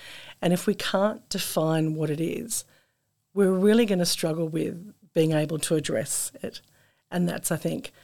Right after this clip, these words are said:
it sounds like it's a small issue, but I think it's a fundamental issue, and it's something that we really need to work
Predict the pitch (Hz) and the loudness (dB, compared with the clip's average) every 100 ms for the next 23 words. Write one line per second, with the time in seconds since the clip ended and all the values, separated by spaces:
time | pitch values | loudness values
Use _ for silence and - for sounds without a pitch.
0 | - _ _ _ - 226 277 240 240 220 | -20 _ _ _ 0 4 6 8 6 2
1 | 202 - 190 175 180 185 233 226 202 180 | 0 0 2 4 4 4 4 4 4 2
2 | 175 190 185 - 170 185 170 165 170 190 | 2 0 0 -2 -2 0 0 2 0 0
3 | 196 - 214 180 - - - 180 170 165 | -2 0 0 0 -2 -2 0 0 0 -2
4 | - 165 160 165 165 160 160 160 - - | -2 -2 0 0 0 0 0 0 -2 -2
5 | 165 160 156 - - - - - _ _ | -2 -2 -6 -16 -20 -20 -20 -20 _ _
6 | 170 170 170 - - | 4 6 6 -2 -16